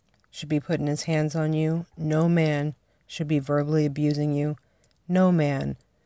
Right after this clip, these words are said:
should be constantly having to know your whereabouts, be in your phone. No man should be stalking your social media,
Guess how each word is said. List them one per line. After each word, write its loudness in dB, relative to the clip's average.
should -2
be 2
constantly 0
having -2
to -6
know 0
your -2
whereabouts, 0
be 0
in 0
your -6
phone. 0
No 2
man 2
should -4
be -4
stalking 0
your 0
social -2
media, 0